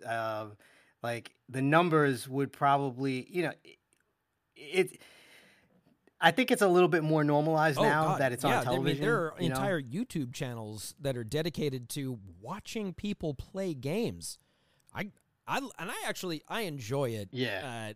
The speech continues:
Speaker 2: you know, like, early in the pandemic, we got deep into board games, like, old school, not like Monopoly and all that nonsense. I'm talking about, like,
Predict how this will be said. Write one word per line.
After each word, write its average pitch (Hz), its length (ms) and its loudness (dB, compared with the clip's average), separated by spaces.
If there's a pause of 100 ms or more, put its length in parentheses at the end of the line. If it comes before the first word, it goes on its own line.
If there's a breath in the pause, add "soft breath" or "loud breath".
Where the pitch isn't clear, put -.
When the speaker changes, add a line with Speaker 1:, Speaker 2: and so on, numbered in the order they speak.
(100)
Speaker 2:
you 147 100 -8
know, 127 160 -8
like, 160 180 -10 (640 soft breath)
early 233 220 2
in 214 60 -2
the 180 80 -2
pandemic, 170 520 -2 (160)
we 160 160 -2
got 113 300 -4
deep 156 320 2
into 113 460 -8 (140)
board 127 260 -2
games, 82 320 -10
like, 104 200 -6
old 165 200 0
school, 147 520 0
not 214 240 -6
like 151 180 -2
Monopoly 110 500 -8
and 101 80 -12
all 104 100 -10
that 101 120 -10
nonsense. 101 420 -8
I'm 190 120 -4
talking 147 320 -2
about, 117 360 -6
like, 98 280 -10